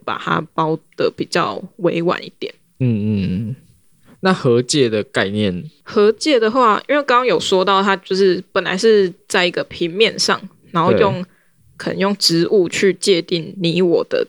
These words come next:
Speaker 1: 地区，但是地，地底下其实来说是一个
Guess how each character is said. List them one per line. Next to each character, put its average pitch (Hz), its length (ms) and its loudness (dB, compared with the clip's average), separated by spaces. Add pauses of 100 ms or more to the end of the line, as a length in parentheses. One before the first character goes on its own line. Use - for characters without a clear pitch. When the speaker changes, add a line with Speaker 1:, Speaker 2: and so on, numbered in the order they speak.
(100)
Speaker 1:
地 165 220 -2
区， - 340 -2 (300)
但 208 180 0
是 196 260 2 (140)
地， 175 220 -4 (100)
地 220 140 0
底 170 120 -6
下 175 240 0
其 - 160 -4
实 160 60 -2
来 151 180 0
说 170 240 0
是 170 280 0
一 - 100 -8
个 - 240 -4